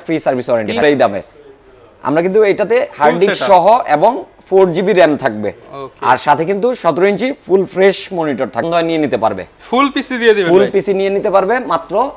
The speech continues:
Speaker 1: তিন হাজার নয়শো নিরানব্বই টাকা।
Speaker 2: ফুল পিসি সেটআপ মাত্র তিন হাজার নয়শো নিরানব্বই টাকায়।
Speaker 1: নিরানব্বই।
Speaker 2: আসসালামু আলাইকুম ভিউয়ার্স, আপনাদের সবাইকে ওয়েলকাম জানাচ্ছি আমাদের আরো একটা নতুন ভিডিওতে। সালামি অফার নিয়ে চলে আসলাম, হিউজ পরিমাণ লট কিন্তু চলে আসছে। ঈদের পর সম্পূর্ণ নতুন স্টক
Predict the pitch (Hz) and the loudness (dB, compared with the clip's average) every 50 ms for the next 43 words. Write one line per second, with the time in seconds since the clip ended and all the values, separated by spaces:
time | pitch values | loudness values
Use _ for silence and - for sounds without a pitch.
0 | - - - 160 151 147 139 143 139 139 131 123 135 127 127 123 123 120 107 110 | -14 -10 -6 -4 -2 0 0 0 0 -2 -4 -4 -4 -6 -6 -4 -4 -4 -4 -6
1 | 98 95 92 92 214 233 269 294 285 - - 262 254 - 269 247 - 285 262 269 | -6 -6 -6 -4 -2 0 0 0 0 0 -2 -4 -4 -4 -6 -4 -2 -2 2 4
2 | 277 269 269 214 190 196 208 - - - - 285 285 285 - 247 262 254 254 262 | 2 2 2 0 0 2 2 0 0 0 0 0 0 0 -4 -4 -2 2 2 2
3 | 240 269 269 262 240 220 220 226 220 - - 277 254 233 233 247 247 262 254 247 | 4 2 2 2 2 2 2 2 2 0 -2 -4 -2 0 0 2 2 4 4 4
4 | 240 156 156 151 - - 131 - - - 247 269 277 277 277 269 269 269 240 285 | 4 4 4 4 2 2 2 0 0 0 0 0 2 2 0 0 0 0 0 -2
5 | 262 214 262 262 262 269 269 269 269 269 233 247 247 262 254 - 254 254 254 247 | -4 -4 0 2 4 4 4 4 2 0 0 0 0 -2 0 0 0 0 0 0
6 | 277 262 247 262 240 254 247 247 254 247 247 - 269 262 247 254 233 254 247 226 | 2 0 0 2 2 0 0 0 -2 -2 -2 -2 -2 0 0 0 2 4 4 4
7 | 220 226 240 240 233 - 269 254 233 226 240 233 240 277 277 262 208 220 247 220 | 4 4 4 2 2 2 2 2 4 2 2 0 0 -2 -4 -4 -2 -4 -2 2
8 | 254 254 254 254 277 277 285 269 - - - - 220 214 233 262 277 277 285 277 | 4 4 4 4 4 4 4 4 2 -2 -2 2 4 6 6 6 4 4 4 2
9 | 269 262 277 269 254 254 254 254 254 262 247 254 247 247 254 262 254 214 202 226 | 2 4 2 2 2 2 0 0 2 2 4 4 4 4 2 0 -2 -2 -4 -4
10 | 254 277 269 277 - 269 262 262 254 269 262 233 - 202 220 220 - - 247 233 | -4 -4 -6 -4 -4 -4 -4 -2 -2 -2 0 2 4 4 4 4 0 -6 -8 -6
11 | 254 247 - 240 220 226 220 220 226 - 269 262 269 269 - - - _ _ - | -6 -4 -2 0 2 2 2 2 0 0 0 0 0 0 -6 -14 -20 _ _ -8
12 | 220 254 240 285 294 285 285 - 294 285 277 - - 269 262 247 - 302 285 277 | -6 -2 2 2 2 2 4 4 4 4 4 2 2 0 0 0 -4 -4 0 0
13 | 294 277 247 240 247 240 262 285 269 269 269 - - 277 262 | 0 0 0 -2 -2 -2 -2 -4 -4 -6 -6 0 2 2 2